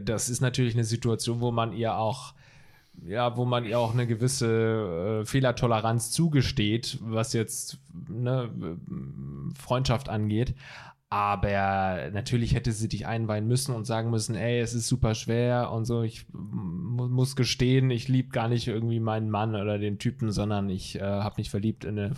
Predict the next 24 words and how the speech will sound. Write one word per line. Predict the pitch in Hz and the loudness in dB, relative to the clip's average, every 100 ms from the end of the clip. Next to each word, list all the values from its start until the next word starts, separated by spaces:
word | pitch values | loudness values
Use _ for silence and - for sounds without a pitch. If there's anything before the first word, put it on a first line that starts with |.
| - | -8
Frau.“ | - - 113 | -8 -2 0
So, | 110 | 2
da | 117 | 2
stecken | - 135 139 | 4 4 6
ja | 127 | 6
wahnsinnig | 127 147 131 123 | 4 4 2 0
viele | - 131 127 120 - - - 120 | 2 2 2 -2 -12 -18 -16 -10
literally | - 131 135 135 117 117 | 0 2 4 4 4 2
Coming-Outs, | - 131 113 117 113 117 - - - 107 | 2 2 2 0 4 4 4 0 -2 0
ähm, | 104 101 101 107 | 2 2 0 -2
äh, | 104 101 90 90 101 113 | -2 -4 -4 -4 -6 0
drin | 131 139 175 | 6 8 8
in | 139 127 | 6 4
so | 120 | 4
einer | 117 | 4
Nachricht. | 117 127 123 | 2 2 0
Also | 110 110 | 0 0
leicht | 107 110 151 165 - - - - - - | 2 4 4 2 -4 -12 -18 -18 -14 -8
darf, | 131 123 139 139 | -2 0 0 2
muss | 131 170 165 | 4 6 4
es | 135 | 2
ihr | 139 | 2
nicht | 131 - | 4 2
fallen, | - - 117 143 220 | 2 2 4 2 0